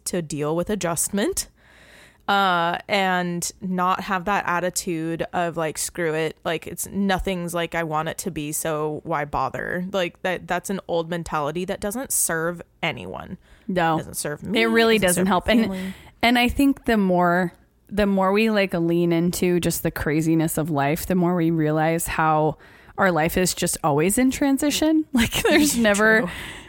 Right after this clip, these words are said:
Speaker 2: there's never a time where it's not. And I know exactly what you mean, where you have, like, your two months schedule that's different. Ours is different a little bit. It stays mostly the same, but it's,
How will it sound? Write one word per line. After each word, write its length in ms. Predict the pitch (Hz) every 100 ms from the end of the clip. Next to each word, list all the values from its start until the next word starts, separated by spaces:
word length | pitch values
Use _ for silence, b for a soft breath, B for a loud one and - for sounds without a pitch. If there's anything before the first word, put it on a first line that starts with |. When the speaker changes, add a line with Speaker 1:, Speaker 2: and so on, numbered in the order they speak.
| 349
Speaker 2:
there's 260 | 226 262 254
never 220 | 226 202
a 80 | 220
time 220 | 226 214
where 120 | 196
it's 160 | 185 -
not. 160 | 175 -
And 100 | 208
I 60 | 208
know 120 | 208
exactly 380 | 196 170 - 180
what 140 | 165
you 100 | 170
mean, 160 | 170 160
where 80 |
you 120 | 160 160
have, 200 | 165 165
like, 160 | 170
your 100 | 180
two 240 | - - 180
months 340 | 160 165 - -
schedule 500 | - - 160 165 151
that's 220 | 151 -
different. 360 | 170 170 170 180
Ours 180 | 233
is 120 | 214 180
different 300 | 180 170 -
a 60 |
little 360 | 151 170 156 151
bit. 180 | 165 -
It 60 | -
stays 280 | 214 196
mostly 440 | 165 151 151 - 156
the 120 | 165
same, 400 | - 156 151 170 B B B B
but 480 | 202 190 180 156 - _ _ _ _
it's, 600 | - 208 - - - -